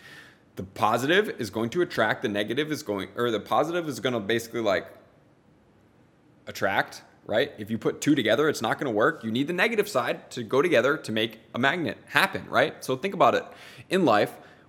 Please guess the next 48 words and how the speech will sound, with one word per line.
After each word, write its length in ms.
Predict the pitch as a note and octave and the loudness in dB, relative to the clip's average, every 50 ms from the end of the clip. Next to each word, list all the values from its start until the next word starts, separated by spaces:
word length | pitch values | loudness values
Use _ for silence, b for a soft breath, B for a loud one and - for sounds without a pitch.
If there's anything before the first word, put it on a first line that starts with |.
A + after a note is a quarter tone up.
| _ | _
what's 200 | - B2 E3 E3 | 2 4 4 4
gonna 160 | - F#3+ F3 E3+ | 4 4 4 4
be, 220 | E3+ E3 - - | 4 2 2 0
and 80 | - B2+ | 0 0
when 100 | D3 D3+ | 2 2
I 40 | D3 | 2
say 160 | C#3+ - F3 | 2 0 0
positive 360 | - - D#3 E3 F#3+ F#3 F#3 | 2 4 4 4 4 4 2
and 20 | D#3 | 2
negative, 200 | B2+ B2+ C3+ - | 0 0 0 0
start 600 | D#3+ D3+ D3 D3+ - - - G2+ G#2 F#2+ - - | 0 0 0 -2 -8 -16 -14 -14 -14 -14 -10 -6
desensitizing 1120 | D3+ E3+ G3 G#3 G#3+ F#3+ E3 D#3 - - - - E3 D#3+ E3 D#3+ D3+ - E3 D#3 D3 C#3+ | -2 -2 0 0 0 0 -2 -2 -6 -10 -6 -2 -2 -2 -2 -2 -2 0 0 0 2 0
yourself 280 | D3+ D3 C#3 D#3+ D3 - | -2 -2 -2 -4 -4 -4
to 60 | - | -2
good 160 | A2+ C3 C#3 | 0 0 0
and 80 | C#3+ C3 | 2 4
bad. 200 | A#2 A2+ A#2 A#2 | 6 6 6 6
I'm 60 | A2+ | 4
not 160 | A#2+ B2 C3 | 2 -2 -4
saying 240 | - - D3 C#3+ B2 | -4 -4 -4 -2 0
good 120 | A#2 C3+ C#3+ | 0 0 0
and 80 | C#3 | 2
bad 180 | C3+ C#3 C#3 C3+ | 4 4 4 4
when 80 | C3+ | 2
I'm 60 | C3+ C3 | -2 -4
saying 220 | - D3 C#3 C3 | -4 -4 -6 -4
positive 340 | - - C3 C#3 C#3+ C#3+ D3 | -2 -2 -2 0 0 -2 -2
and 60 | C#3 | 0
negative. 280 | A2+ G#2+ G#2+ A2 A#2 B2+ | 2 2 2 2 0 -2
I'm 80 | C3 | -2
saying 420 | A#2+ - A#2+ B2 B2+ A#2 G2 - - B B B B B B B B | -2 0 0 0 0 -2 -6 -8 -14 B B B B B B B B
positive 420 | - - C3 C#3+ D#3 D3+ D#3+ D#3+ D#3 | 2 4 6 6 6 4 2 2 2
or 80 | E3 | 2
negative. 520 | D#3 D3+ E3 F3 D3+ A#2 D#2 B1 - - - - _ _ _ _ _ _ - - - | 4 4 2 2 2 2 0 0 -2 -10 -18 -20 _ _ _ _ _ _ -20 -12 -2
There's 220 | - A#2+ C#3 A#2+ - | 2 4 4 4 4
going 280 | - C#3 C#3+ D#3 E3 E3 | 2 2 2 2 0 -2
to 80 | E3 | 0
be 140 | C#3+ C#3+ C#3+ | 0 2 0
duality 680 | C3 G2+ B2+ C3+ C#3 B2 A#2+ C3+ C#3+ C#3 C3 B2 - - - | 2 2 2 4 6 6 8 6 6 4 4 2 -2 -4 -2
in 240 | B2 B2+ B2 A#2 A2 | -2 0 0 0 0
your 160 | A2 B2 B2 | 2 2 2
decisions. 760 | G#2 G#2+ G#2+ - - B2 A2 F#2+ F#2+ C2 G1+ - - - - - b b b b b b b b b b b b b b b b b _ - | 2 0 -4 -2 0 0 0 -2 -4 -10 -12 -12 -12 -12 -14 -16 b b b b b b b b b b b b b b b b b _ -6
Do 120 | G#2 C3 D#3+ | -2 2 4
not 200 | F3 F3 F3 F3 | 6 4 4 4
be 160 | E3+ D#3+ - | 0 -4 0
ignorant 380 | - D3 D#3+ D#3 D3+ C#3 C3 - - | 0 0 2 4 4 2 2 0 -2
about 460 | A#2+ G2 B2+ A#2+ A#2 - - - E2+ | 2 6 6 6 6 6 2 -2 -6
where 600 | A2 A2+ A2+ B2+ A#2+ A2+ A#2+ B2+ - G#2+ B2 - | -2 2 6 8 8 8 8 6 4 2 0 -6